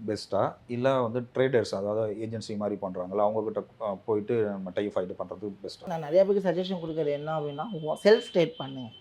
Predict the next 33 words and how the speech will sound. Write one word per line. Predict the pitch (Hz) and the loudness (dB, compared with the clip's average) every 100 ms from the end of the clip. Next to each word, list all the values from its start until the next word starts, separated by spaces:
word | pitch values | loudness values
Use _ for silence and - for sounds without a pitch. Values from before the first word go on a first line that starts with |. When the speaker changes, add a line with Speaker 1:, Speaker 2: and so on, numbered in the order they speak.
| - | -6
Speaker 2:
ஏன்னா | 165 185 240 - - - - - | 2 4 4 0 -16 -20 -12 -4
நம்ம | 147 160 202 208 | 2 8 10 10
மணியை | 185 202 208 240 - - | 10 6 4 2 0 -2
நம்மளை | 160 175 175 | 2 6 8
விட | 165 185 | 10 10
வேற | 151 139 127 | 8 6 2
யாராலையும் | 151 151 165 | 4 4 4
காப்பாத்த | 170 135 131 | 0 -2 4
Speaker 1:
பெட்டரா | 156 143 135 | 6 10 10
ஹேண்டில் | 127 | 10
Speaker 2:
முடியாது. | 127 117 | 6 6
Speaker 1:
பண்ண | 117 110 | 2 2
முடியாதுன்னு | 110 107 104 104 | 2 2 2 2
Speaker 2:
பெட்டரா | |
Speaker 1:
சொல்றீங்க. | - - 180 190 | 4 6 6 6
Speaker 2:
ஹேண்டில் | 175 180 175 | 2 2 0
பண்ண | 143 160 | -2 -2
முடியாது. | 156 151 160 185 156 139 - 120 | -2 -2 2 8 8 6 -6 -16
Speaker 1:
ம். | 92 82 160 | -14 -8 -4
Speaker 2:
அதுதான் | 160 190 | 4 6
ஃபர்ஸ்ட் | 165 156 - | 6 0 2
வந்து | 175 151 160 | 2 2 -2
இந்த | 147 143 135 | -2 -2 2
இடத்துல | |
உண்மை. | 139 143 143 139 | 2 0 -6 -8
அதனால | 147 147 156 | -6 -2 2
நம்ம | 202 160 | 4 4
வந்து | 143 165 | 2 0
ட்ரைனிங் | 160 147 170 175 | 2 2 2 2
அப்படிங்கிற | 147 143 | 0 0
ஒரு | 139 139 | -2 -2
விஷயத்தை | 139 160 | -2 -2
கொடுக்குறோம். | 139 139 143 | -2 -4 -10